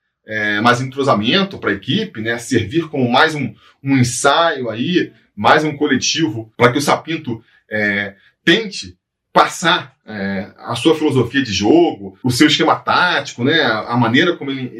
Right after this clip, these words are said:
ele enxerga que o Vasco deve jogar pra equipe, que eu acho que, que ainda não aconteceu muito bem, é, essa transição ainda. Eu, contra o Goiás, achei o time muito perdido em campo em alguns momentos, batendo cabeça.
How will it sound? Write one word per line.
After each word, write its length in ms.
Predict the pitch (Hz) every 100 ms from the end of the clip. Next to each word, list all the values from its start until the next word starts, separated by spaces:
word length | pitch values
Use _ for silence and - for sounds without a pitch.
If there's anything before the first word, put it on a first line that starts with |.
| 123 113
ele 400 | 123 113 107 90 -
enxerga 540 | 113 - 139 185 131
que 80 | 127
o 60 | 123
Vasco 220 | 127 -
deve 160 | 123 113
jogar 480 | 104 107 147 190 _ _ _
pra 160 | 156 139
equipe, 420 | 123 160 208 -
que 80 | 131
eu 100 | 113
acho 240 | 110 -
que, 200 | - 127
que 160 | - 127
ainda 240 | 127 131
não 100 | 127
aconteceu 520 | 127 151 151 - 160 156
muito 220 | 127 110
bem, 340 | 113 175 - _ _ _
é, 480 | 101 98 98 95 92
essa 240 | 113 -
transição 420 | 113 113 101 123 95
ainda. 440 | 113 156 156 - 190 98 -
Eu, 220 | 117 175
contra 180 | 156 151
o 20 |
Goiás, 360 | 131 113 143 156
achei 180 | 139 135
o 40 |
time 320 | - 156 156 _ _ _ -
muito 300 | 127 247 -
perdido 320 | 175 156 165
em 100 | 135
campo 300 | 123 147 175
em 20 |
alguns 180 | 127 123
momentos, 500 | 123 101 110 160 -
batendo 320 | 139 - 143
cabeça. 760 | 147 110 92 127 151 - 98